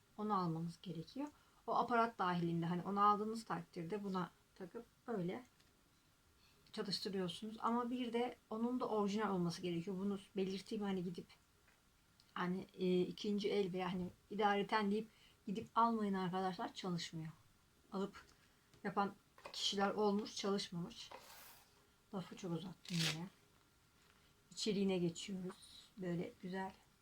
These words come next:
cırtlı bir çanta. Hoşuma gitti. İçeriğinde ilk çıkarınca şöyle bir kulaklık çıkıyor. İkili.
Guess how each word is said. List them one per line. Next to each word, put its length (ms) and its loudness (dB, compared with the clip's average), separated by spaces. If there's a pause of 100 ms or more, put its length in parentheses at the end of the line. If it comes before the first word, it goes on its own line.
(600)
cırtlı 440 -10
bir 200 -4
çanta. 560 -4 (2500)
Hoşuma 260 -4
gitti. 240 -12 (1600)
İçeriğinde 640 2 (1080)
ilk 400 -10
çıkarınca 840 0
şöyle 340 0
bir 160 -4 (420)
kulaklık 680 -4 (720)
çıkıyor. 340 -10 (300)
İkili. 340 -4